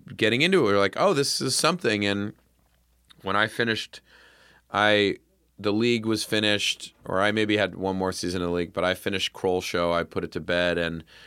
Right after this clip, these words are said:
John had, had just, like, uh, Mulaney had just finished, and we were both like, "What do we wanna do?" And we're like, "Well, let's, maybe these guys, I think live play would be such a great thing." And we wrote it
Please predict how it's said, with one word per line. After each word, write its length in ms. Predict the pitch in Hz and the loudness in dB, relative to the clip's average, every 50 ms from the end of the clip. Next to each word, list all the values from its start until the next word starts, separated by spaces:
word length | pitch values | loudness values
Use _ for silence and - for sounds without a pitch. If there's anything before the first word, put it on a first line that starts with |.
| - - - - - _ - | -20 -20 -20 -20 -20 _ -6
John 340 | - 95 92 90 87 87 | -2 0 0 0 0 0
had, 220 | 87 87 82 80 - _ _ _ | 0 -2 -4 -6 -8 _ _ _
had 220 | - 87 92 85 80 | -6 -6 -6 -4 -2
just, 320 | - 98 90 87 - - _ _ _ _ _ _ _ | -2 0 0 -2 -4 -10 _ _ _ _ _ _ _
like, 300 | - 90 85 82 80 - | -4 -2 -2 -2 -2 -2
uh, 280 | 82 82 82 82 80 78 | -2 -2 0 0 -2 -2
Mulaney 520 | - 87 92 92 98 98 98 98 98 92 | -4 -4 -4 -2 0 0 0 0 0 -2
had 100 | 90 87 | -2 -2
just 220 | 80 - 92 85 - | -4 -4 -6 -6 -4
finished, 340 | - 90 87 92 90 - - | -4 -4 -4 -4 -4 -4 -4
and 80 | 92 92 | -4 -2
we 100 | 95 95 | -2 0
were 160 | 90 92 92 | 0 0 -2
both 380 | 90 - 92 95 95 92 - - | -2 0 0 0 0 0 -2 -2
like, 340 | 90 92 90 87 - - - | 0 0 0 -2 -4 -6 -4
"What 120 | 95 98 | -2 0
do 60 | 101 104 | 2 2
we 60 | 104 | 2
wanna 240 | 104 104 101 101 92 | 0 0 0 -2 -4
do?" 640 | 90 90 98 107 117 120 113 101 95 92 92 92 92 _ - - - - - - - - - _ - | -4 -2 0 2 2 4 4 4 2 2 0 -2 -4 _ -20 -20 -20 -20 -20 -20 -20 -20 -20 _ -8
And 140 | 95 95 101 | -6 -4 -2
we're 120 | 104 107 | 0 0
like, 220 | 107 107 107 - | 0 0 0 -2
"Well, 140 | - 110 117 | -2 -2 0
let's, 420 | 120 127 147 - - - - - - | 0 0 -2 -2 -6 -8 -10 -10 -8
maybe 400 | 120 110 123 139 135 139 139 131 | -4 -4 -2 -2 -2 -2 -4 -2
these 240 | 117 123 127 123 | -2 -4 -4 -2
guys, 320 | - 135 127 135 139 131 127 | 0 0 0 2 0 0 0
I 80 | 131 | -2
think 220 | 123 - 131 120 107 | -2 -2 -4 -4 -2
live 440 | 101 104 104 107 107 107 107 - - | 0 2 4 4 2 2 0 -4 -8
play 320 | - - 110 110 117 123 | -4 0 2 2 2 2
would 180 | 127 117 107 92 | 2 0 0 0
be 200 | 98 95 92 82 | 0 -2 -2 -2
such 240 | - - 104 - | -4 -6 -6 -8
a 60 | - 90 | -8 -4
great 360 | - 98 92 92 90 - - _ _ _ - | -2 -2 -2 -2 -2 -6 -14 _ _ _ -20
thing." 380 | - - - 110 113 120 113 104 | -20 -8 -4 -2 -2 0 0 -2
And 80 | 101 | -2
we 100 | 98 98 | -2 -2
wrote 380 | 90 87 90 98 98 98 98 101 | -2 0 0 2 2 2 4 4
it 200 | 101 98 - - | 2 2 2 -2